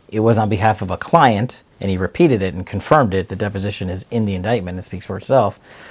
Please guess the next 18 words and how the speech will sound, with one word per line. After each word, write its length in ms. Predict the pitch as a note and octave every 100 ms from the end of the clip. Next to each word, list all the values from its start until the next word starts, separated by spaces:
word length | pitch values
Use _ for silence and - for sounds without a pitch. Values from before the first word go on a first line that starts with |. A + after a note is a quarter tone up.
| - - _ _
But 140 | - D3
he 40 |
wouldn't 240 | D3 D#3+ B2
tell 200 | D#3+ B2
me 600 | A#2+ D#3 C3+ A2 G#2 A#2+ _ _ _
back 320 | A#2 A#2+ A2 -
then 220 | A#2+ A2+
in 80 | G#2
twenty 220 | A2+ G2+
sixteen 400 | - F#2+ A2 F#2+
who 140 | -
the 120 | G2
client 340 | - G#2 F2+ G2
was, 300 | F#2 D#2 -
even 180 | A2+ G#2
though 140 | F#2
we 120 | F2+
knew. 280 | F#2 F#2+ -